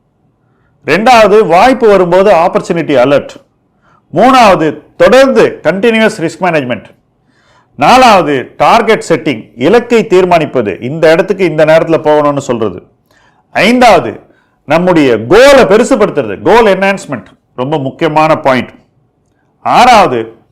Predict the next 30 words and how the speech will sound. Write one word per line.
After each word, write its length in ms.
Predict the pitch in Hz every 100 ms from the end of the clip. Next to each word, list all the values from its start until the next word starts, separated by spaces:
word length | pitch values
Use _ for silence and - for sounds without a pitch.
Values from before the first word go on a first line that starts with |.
| _ _ _ _ -
அசெட் 340 | 160 262 254
அலோகேஷனை 540 | 220 180 165 - 147
எல்லா 320 | 117 143 214 220
நேரத்திலையும் 400 | 196 180 160 165
சரியா 380 | - 139 165
மெயின்டெயின் 380 | 147 143 143 131
பண்றது, 460 | 120 107 98 110 - _ _
ரிஸ்க் 380 | 160 175 - 214
மேல 300 | 160 196 208
போகும்போது 540 | 160 151 143 147 196
அசெட் 340 | 135 123 220 220
அலோகேஷன் 520 | 214 185 180 190 180
மூலமாக 480 | 233 233 208 185 190
ரிஸ்கை 340 | 170 - 147
குறைப்பது, 460 | 127 117 113 - - _ _ _ _ _ _
ரிஸ்க் 360 | 165 185 - 285
கீழே 320 | 233 269 254
வரும்போது 460 | 202 180 165 165 156
அசெட் 300 | 139 185 175
அலோகேஷன் 460 | 160 147 135 147
மூலமாக 800 | 147 254 269 202 175 180 233 - -
நமக்கு 400 | 135 147 - 233
ரிஸ்க் 240 | 175 175
எடுக்க 640 | - 175 208 - 175 107 -
அந்த 220 | - 127 123
துணிவை 420 | 175 277 262 180
கொடுப்பது, 460 | 139 123 98 - _ _ _ _ _ _ _ _ _ _ _ _ _ _ _ _ 135
லாஸ்டா 460 | 170 220 - 214
முதலீட்டு 460 | 151 180 202 175 -
தேர்வுகளை 760 | 175 220 196 143 139 143 -